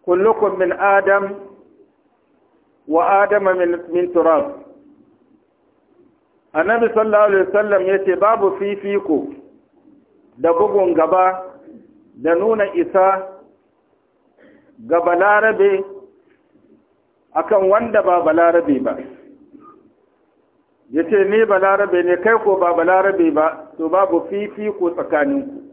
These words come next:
Babu fifiko tsakanin farar fata da baƙar fata. Annabi sallallahu alaihi wasallam ya ce, "Kullukum min Adam." Dukkan ku gaba ɗai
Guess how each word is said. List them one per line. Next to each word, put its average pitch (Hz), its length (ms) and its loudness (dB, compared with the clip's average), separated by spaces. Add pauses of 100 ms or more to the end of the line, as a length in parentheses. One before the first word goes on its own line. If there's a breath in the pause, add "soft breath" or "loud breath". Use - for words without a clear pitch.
(2750)
Babu 226 440 2
fifiko 233 580 0
tsakanin 202 600 0
farar 214 340 2
fata 214 400 2
da 170 140 0
baƙar 185 420 2
fata. 160 340 0 (3250)
Annabi 202 380 0
sallallahu 185 460 2
alaihi 180 220 0
wasallam 190 380 0
ya 202 100 0
ce, 196 140 -2 (140)
"Kullukum 196 480 -2
min 165 200 -2
Adam." 156 440 -2 (1000)
Dukkan 208 440 -2
ku 202 120 0
gaba 180 400 2
ɗai 180 260 0